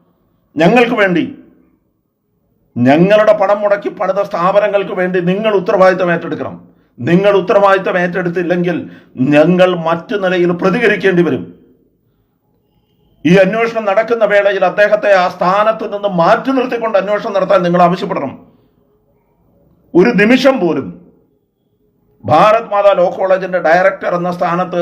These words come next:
ഫാദർ ജോഷി പുതുവ തുടർന്നുകൂടാ. ഇത്തരം ഒരു അന്വേഷണം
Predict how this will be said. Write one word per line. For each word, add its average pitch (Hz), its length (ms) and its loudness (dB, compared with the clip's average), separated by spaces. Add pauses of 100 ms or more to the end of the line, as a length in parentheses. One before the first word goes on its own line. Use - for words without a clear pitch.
(140)
ഫാദർ - 320 0
ജോഷി 180 280 0 (100)
പുതുവ 170 180 -2 (140)
തുടർന്നുകൂടാ. 175 520 2 (2750)
ഇത്തരം 269 300 4
ഒരു 226 140 2
അന്വേഷണം 233 460 -8